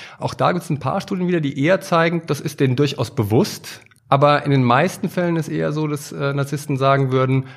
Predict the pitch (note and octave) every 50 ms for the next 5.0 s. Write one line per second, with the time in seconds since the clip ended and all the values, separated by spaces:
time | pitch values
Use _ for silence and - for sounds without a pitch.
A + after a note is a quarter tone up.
0 | - - - B2+ B2+ B2 B2 C#3 F3 F3 B2+ A2 A2 A2 A2 C3+ C3 B2+ B2+ -
1 | - E3+ E3 D#3 - - G#2+ G2 - - - B2 A#2+ B2+ B2+ B2 - - - -
2 | _ - C#3 A#2+ C#3+ D#3+ D#3+ D#3 D#3+ D3 C#3+ D3 - C3 A#2+ A2+ C3 E3+ A3+ A3+
3 | - E3+ C#3+ D3 C#3 B2+ A#2+ A#2+ A2 A#2+ A#2 A2 A2 B2 B2+ B2+ B2 - C#3+ C#3
4 | C#3+ D3+ D3 C#3 C#3+ - - C3 A#2 - - E3 C#3+ A2 G2+ - - - -